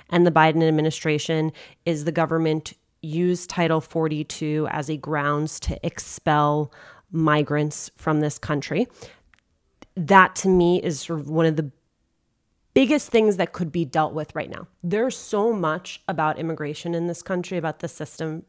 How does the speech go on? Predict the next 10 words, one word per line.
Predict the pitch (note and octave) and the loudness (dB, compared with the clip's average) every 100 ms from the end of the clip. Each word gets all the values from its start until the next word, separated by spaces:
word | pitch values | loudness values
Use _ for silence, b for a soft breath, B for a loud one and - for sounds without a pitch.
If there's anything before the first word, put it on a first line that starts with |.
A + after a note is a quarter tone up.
| - | -14
of | D#3+ | -6
immigration | E3+ E3 F3 E3+ F#3 F3 | -4 -2 -4 -6 -4 -4
that | D3+ | -4
is | D#3 C#3+ | -6 -6
broken, | E3 D3+ A#3+ B3 B B B B | -6 -4 -4 -4 B B B B
that | - - | -2 0
requires | F#3 F3 E3+ E3+ E3+ | 2 4 6 4 2
a | E3+ | -2
legislative | D#3 D#3 D3+ - D#3 D#3 D#3 | 0 0 -2 -4 -2 0 0
solution. | - D#3 C#3+ - G3+ A3 | -2 -4 -4 -4 -4 -4